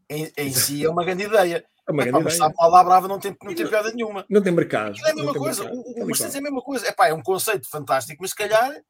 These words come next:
Speaker 1: epá, não era bem por ali. Epá,
Speaker 2: Faz
Speaker 1: pode
Speaker 2: bem à
Speaker 1: acontecer.
Speaker 2: saúde.
Speaker 1: Não dê, eu acho que não, não devemos dar ainda por, por batida à Mercedes. Não vai fazer nada este ano em termos espetaculares, não irá. Mas, eh, vamos com calma. Porque pode acontecer o conceito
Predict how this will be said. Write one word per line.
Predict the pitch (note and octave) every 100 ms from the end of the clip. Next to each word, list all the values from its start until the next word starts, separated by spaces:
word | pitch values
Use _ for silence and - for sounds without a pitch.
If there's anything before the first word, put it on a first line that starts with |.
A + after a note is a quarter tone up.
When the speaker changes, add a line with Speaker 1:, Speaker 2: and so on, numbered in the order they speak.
| _ _ - - - _ _
Speaker 1:
epá, | - A#3+ A3
não | A3+ A#3+
era | C#4 B3
bem | C4
por | A#3+ C4
ali. | C4 B3 - _ _ _
Epá, | -
Speaker 2:
Faz | D3+ C#3+
Speaker 1:
pode | D3+
Speaker 2:
bem | C#3+
à |
Speaker 1:
acontecer. | A#2+ A#2+ A#2+
Speaker 2:
saúde. | B2+ - _ _ _ _ G#3+
Speaker 1:
Não | A#3+ C4+ A#3
dê, | F#3 E3+ - F#3+
eu | G3 A3
acho | G#3
que | G3+
não, | G3 D3+
não | F#3
devemos | D#3 C#3+ B2
dar | E3+
ainda | F3+ E3+
por, | - C#3+
por | B2 D3 B2+
batida | B2+ F3+ E3+
à | D3
Mercedes. | B2+ - F#2 - - _ _ _ _ _ _ _ _ -
Não | G#3
vai | A3
fazer | G3 F#3
nada | F3+ E3
este | D#3+ C#3
ano | C3+ B2 A#2
em | D3
termos | D#3 C3+
espetaculares, | - D3+ D3 D3+ D#3+ C#3
não | D3
irá. | C#3 A#2 F#2 -
Mas, | F3 A3 D4+ E4+ - -
eh, | F4+ F4+ -
vamos | C4 B3
com | - F3
calma. | C#3 A#2+ - _ _ _
Porque | -
pode | A#3 B3
acontecer | A#3 -
o | G3
conceito | F#3+ - - A2+ -